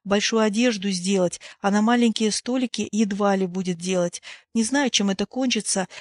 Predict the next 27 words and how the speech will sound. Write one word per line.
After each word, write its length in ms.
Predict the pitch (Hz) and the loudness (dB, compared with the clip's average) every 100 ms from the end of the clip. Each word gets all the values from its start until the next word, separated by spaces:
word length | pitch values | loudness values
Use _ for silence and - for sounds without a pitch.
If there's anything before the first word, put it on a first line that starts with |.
| - | 0
а 100 | 202 | 0
шить 320 | - 277 233 | 2 2 2
должно 340 | 226 233 240 | 2 2 0
теперь. 560 | 233 247 - 208 185 - | 0 -4 -4 -4 -4 -4
Анне 260 | - 214 214 | 0 4 4
Фёдоровне 480 | - 254 233 208 202 | 2 0 2 2 0
лучше 300 | 214 - 208 | -2 -4 0
бы 180 | 220 - | 0 0
не 160 | 208 233 | 0 0
браться, 420 | 247 240 208 185 | 2 0 0 -2
нежели 460 | 190 190 190 196 - | -2 -2 -4 -6 -8
взяться, 600 | 190 233 208 - - 175 - - | 0 4 4 2 -2 -4 -8 -16
да 120 | 185 214 | 0 4
не 160 | 220 | 4
сделать. 560 | 214 196 202 180 - - - - | 2 2 0 0 -6 -10 -14 -6
То-то 300 | 294 285 240 | -2 0 2
должно 360 | 233 233 208 202 | 4 2 2 -2
прежде 400 | 226 233 208 208 | 2 2 2 -2
думать, 440 | 185 262 240 196 | 0 2 2 2
что 320 | - 226 226 | 0 0 0
говорить 640 | 196 214 220 214 185 - - - | 2 2 4 2 0 -4 -14 -4
и 140 | 220 226 | 0 2
что 360 | - - 240 | 2 2 2
я 240 | 214 196 190 | 2 2 0
в 80 | |
силах 380 | - 208 196 170 | -2 0 0 -2
сделать. 560 | 165 170 202 170 - | -4 -2 -2 -2 -6